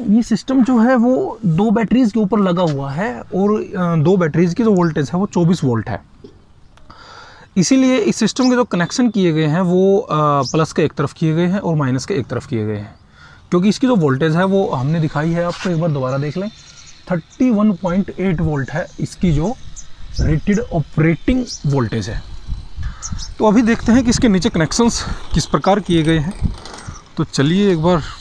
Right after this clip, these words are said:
नीचे चलते हैं, देखते हैं। ये है वो दोनों तारें जो ऊपर से आई हैं, इसमें ये plus है, थोड़ा red दिखाई दे रही है आपको, और ये है जो minus की wire है। अब इन दोनों तार का जो connections है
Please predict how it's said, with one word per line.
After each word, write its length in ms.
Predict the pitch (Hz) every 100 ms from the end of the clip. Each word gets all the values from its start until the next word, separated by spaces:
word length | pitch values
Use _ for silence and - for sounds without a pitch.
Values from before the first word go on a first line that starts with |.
| - -
नीचे 340 | 131 131 127 170
चलते 300 | 143 131 165
हैं, 300 | 170 - - - - - -
देखते 280 | - - -
हैं। 420 | - - - -
ये 200 | 147 156
है 160 | 170 190
वो 240 | 190 196
दोनों 320 | 151 139 147
तारें 320 | 151 123 143 214 - - -
जो 140 | 123 143
ऊपर 300 | 131 120 143
से 180 | - 123
आई 140 | 120
हैं, 180 | 117 185 - - - - - - -
इसमें 240 | - - 147
ये 160 | 147
plus 380 | 156 143 123 - 208
है, 60 | - - - - 160 135
थोड़ा 200 | 131 123
red 120 | 120
दिखाई 280 | 120 120 120
दे 120 | 120
रही 120 | 120
है 80 | 120
आपको, 260 | 120 - - - - - - - -
और 120 | 147
ये 100 | 147
है 80 | 160
जो 100 | 190
minus 360 | 240 131 120 -
की 100 | 123
wire 160 | 110
है। 160 | 139 - - - - - - -
अब 100 | 262
इन 120 | 196
दोनों 320 | 131 147 226
तार 220 | 214 190
का 80 | 190
जो 100 | 185
connections 540 | 185 135 - 147 123
है 120 | 117